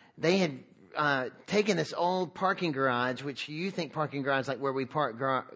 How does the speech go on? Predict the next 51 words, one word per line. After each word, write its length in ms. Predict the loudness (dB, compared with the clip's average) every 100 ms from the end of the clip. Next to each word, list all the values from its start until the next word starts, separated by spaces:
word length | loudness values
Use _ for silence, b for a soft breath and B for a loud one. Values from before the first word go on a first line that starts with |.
| -4
cars, 400 | 0 2 2 -2
but 180 | -6 -6
this 160 | -6
was 140 | -4 -2
like 180 | -4 -6 B
an 120 | -6
auto 420 | -2 4 4 4 2
mechanics 720 | 0 0 0 0 -2 -6 -14 B B
garage 520 | -2 2 4 4 0 0
that, 220 | -4 -4 B B
that 160 | 0 0
was 120 | 2
like 160 | 0 2
a 60 |
big 200 | 2 2
hangar, 520 | 0 -2 0 2 0 -2
like 140 | -4
an 80 | -4
airplane 440 | 0 0 2 0
hangar, 300 | 2 0 0
but 140 | -2 -2
not 200 | -4 -2
that 200 | -4 0
big, 280 | 0 0
like 140 | -2 -6
a, 60 |
just 260 | -8 -10 -10
a 60 | -6
car 280 | -2 0
hangar 380 | 0 -2 0 -2 B B B -2
type 240 | 0 0
thing. 300 | 0 0 -2 -2
And 120 | 0
they 120 | 2
had 120 | 2
converted 440 | 2 2 4 4 2
it 100 | 0
into 300 | 0 2 2
a, 100 | 0 B B B
a 100 | -4
church, 640 | 2 6 6 6 2 -6 B B B
and 320 | 2 4 4 6
they 140 | 6
were 180 | 8 6
reaching 440 | 4 2 2 2
out 160 | 0 -2
to 80 | -8
the 80 |
community 580 | -2 2 4 4 2 -2
like 300 | 0 0 0
crazy 640 | -2 -2 2 2 2 -4